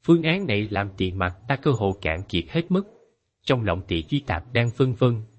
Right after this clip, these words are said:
lần này trấn an Cửu Kiên Vương, Tử Linh Vương, Tử Linh Vương, mỗi người được tặng hai ức đơn vị du lam tiền nhận lỗi. Không có một chút thành tựu nào, chút tạ lễ như vậy cũng đã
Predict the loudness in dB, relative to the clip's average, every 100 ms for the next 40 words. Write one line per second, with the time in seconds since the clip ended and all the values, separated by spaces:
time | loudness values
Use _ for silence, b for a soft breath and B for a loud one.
0 | _ 2 2 2 0 2 0 0 0 -2
1 | 0 -4 0 0 4 4 2 -2 _ _
2 | 0 0 0 2 4 2 0 -8 _ _
3 | 0 0 -2 2 4 2 0 _ _ 0
4 | 2 2 2 0 2 0 0 -2 -2 -2
5 | 0 2 4 2 2 -2 2 2 2 0
6 | -2 -2 -2 -4 -6 -2 -2 -4 -8 -12
7 | _ _ _ -2 0 0 0 -2 0 0
8 | 0 -6 -2 -2 -2 -4 -4 -6 -4 -4
9 | -2 -2 2 2 2 2 2 0 -2 -6
10 | -2